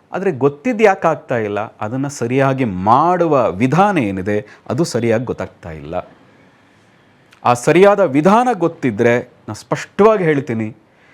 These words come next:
ಜ್ಯೋತಿಷ್ಯದಲ್ಲಿ ಜ್ಯೋತಿಷ್ಯರೊಬ್ಬರು ನನಗೆ ಹೇಳಿದ್ರು,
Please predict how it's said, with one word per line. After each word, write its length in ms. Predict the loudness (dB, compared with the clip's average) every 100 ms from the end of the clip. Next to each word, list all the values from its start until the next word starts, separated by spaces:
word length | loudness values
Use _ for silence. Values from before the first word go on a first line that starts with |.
| _ _ _ _ _ _ _ _ _ _ _ -2
ಜ್ಯೋತಿಷ್ಯದಲ್ಲಿ 840 | 0 0 -2 -6 -4 0 0 0
ಜ್ಯೋತಿಷ್ಯರೊಬ್ಬರು 720 | 0 -2 -2 -4 -4 -2 -4
ನನಗೆ 240 | -6 -4
ಹೇಳಿದ್ರು, 400 | -2 0 -2 -10